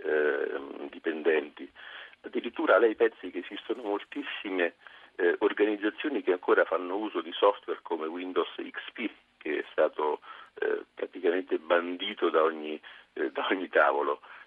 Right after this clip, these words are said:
Eh, eppure, eh, X P è ancora oggi molto utilizzato in tutto il paese. Eh, c'è un problema di cultura della sicurezza che, eh, dovrebbe vedere una serie di operatori,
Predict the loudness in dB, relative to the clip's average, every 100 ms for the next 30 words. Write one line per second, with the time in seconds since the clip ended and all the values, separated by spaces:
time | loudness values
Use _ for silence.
0 | -2 2 4 2 0 -4 -6 -6 0 6
1 | 6 4 -2 -8 -8 -10 -12 -10 -8 2
2 | 2 2 4 6 6 4 0 -6 -6 -4
3 | -8 -10 -16 -2 2 2 -2 -10 -10 -8
4 | -4 0 0 0 -6 -8 -12 -20 -20 -20
5 | -6 -2 -2 0 2 2 2 2 4 6
6 | 4 0 -8 -8 0 4 4 2 0 -6
7 | -4 -2 -4 2 2 2 0 2 4 4
8 | 2 2 2 0 -4 -10 -16 -20 0 4
9 | 6 6 6 4 6 6 4 4 2 2
10 | 2 2 0 -4 -4 -2 -2 0 -2 -2
11 | -6